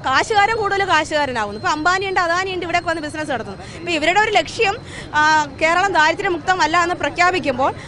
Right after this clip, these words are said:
മറ്റു രാജ്യങ്ങളിലുള്ള ആരെങ്കിലും വന്ന് ഇവിടെ ബിസിനസ് ചെയ്യാനായിട്ട് താ-, പക്ഷേ ഈ സ്വന്തം നാട്ടിൽ ബിസിനസ് ചെയ്യാൻ താല്പര്യമുള്ള ആരെങ്കിലും ഇവിടെ ഉണ്ടാക്കിയോ? നമുക്ക് ആ കിറ്റക്സ് മുതലാളിയുടെ കാര്യം തന്നെ പറയാം.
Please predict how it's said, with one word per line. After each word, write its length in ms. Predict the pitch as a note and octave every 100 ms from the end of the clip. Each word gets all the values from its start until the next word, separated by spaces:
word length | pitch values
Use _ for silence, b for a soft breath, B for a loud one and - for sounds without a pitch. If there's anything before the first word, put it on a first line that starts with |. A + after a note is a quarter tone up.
| B
മറ്റു 180 | F4 G#4
രാജ്യങ്ങളിലുള്ള 680 | F#4 F4 F4+ F4+ F4 E4+ F4
ആരെങ്കിലും 400 | E4 F4 F4 F#4
വന്ന് 160 | F4
ഇവിടെ 120 | F4
ബിസിനസ് 340 | E4+ E4 F4 F#4
ചെയ്യാനായിട്ട് 560 | E4+ E4 E4 E4+ F4
താ-, 260 | F4+ F4+ E4+
പക്ഷേ 260 | D4 G#4+ G#4 B B
ഈ 40 |
സ്വന്തം 320 | E4+ D#4 E4 G#4
നാട്ടിൽ 260 | G4 G4
ബിസിനസ് 340 | F#4 F#4+ F#4 F4
ചെയ്യാൻ 340 | F4+ F4 F4+
താല്പര്യമുള്ള 480 | E4 D#4+ F4 E4+ E4
ആരെങ്കിലും 440 | D#4 D4+ D#4 D4+
ഇവിടെ 140 | D4 C#4+
ഉണ്ടാക്കിയോ? 440 | B3 A#3+ G3+ G3+ B B
നമുക്ക് 220 | D#4 F4
ആ 80 | F4
കിറ്റക്സ് 400 | E4 - F4+ G4+
മുതലാളിയുടെ 480 | E4 E4 D#4+ D#4+
കാര്യം 340 | D4+ C#4 C#4 C#4
തന്നെ 120 | B3+
പറയാം. 280 | A3 G3+